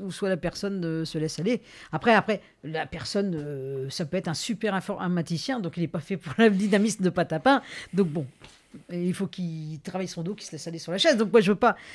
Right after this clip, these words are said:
je juge pas, mais, mais, euh, oui, il y a des choses que l'on voit. Ou, euh, euh, quelqu'un qui ne bégayait pas pendant toute la matinée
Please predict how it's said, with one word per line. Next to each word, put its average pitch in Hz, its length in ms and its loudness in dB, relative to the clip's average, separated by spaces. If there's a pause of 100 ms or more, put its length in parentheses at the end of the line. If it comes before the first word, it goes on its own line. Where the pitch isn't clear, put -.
je 214 140 2
juge 202 160 0
pas, 262 120 6
mais, 220 220 4 (240)
mais, 214 240 6
euh, 214 100 10
oui, 262 140 10
il 254 60 8
y 226 40 12
a 208 40 10
des 220 100 6
choses 277 260 2
que - 80 -4
l'on 233 140 0
voit. 214 300 -2 (880)
Ou, 240 200 10
euh, 226 140 12 (440)
euh, 202 200 4
quelqu'un 254 360 4
qui 269 160 0
ne 214 100 6
bégayait 277 500 4
pas 226 380 0 (920)
pendant 233 200 4
toute 381 220 -8
la 339 100 6
matinée 269 340 2